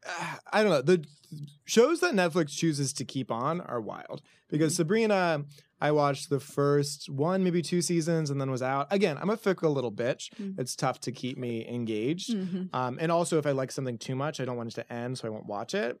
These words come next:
Speaker 1: So, like, there's really no winning with me. I'm not a great viewer.
Speaker 2: I've stopped
Speaker 1: Uh,
Speaker 2: trying <laughs> long ago.
Speaker 1: <laughs>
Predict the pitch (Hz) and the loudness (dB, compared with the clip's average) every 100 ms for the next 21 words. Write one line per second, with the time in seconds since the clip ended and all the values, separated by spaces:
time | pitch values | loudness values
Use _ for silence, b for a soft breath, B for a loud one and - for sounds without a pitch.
0 | - 180 175 175 156 190 165 135 117 107 | -2 0 2 2 2 2 2 0 -2 -4
1 | 104 104 104 107 110 110 104 104 107 95 | -6 -8 -8 -6 -6 -6 -6 -6 -6 -6
2 | 123 - B 165 - - 156 123 156 139 | -8 -10 B -16 -12 -4 -2 0 -2 -6
3 | 196 - 254 196 160 156 - - - 160 | -10 -4 -2 -2 -2 -6 -10 -12 -6 -6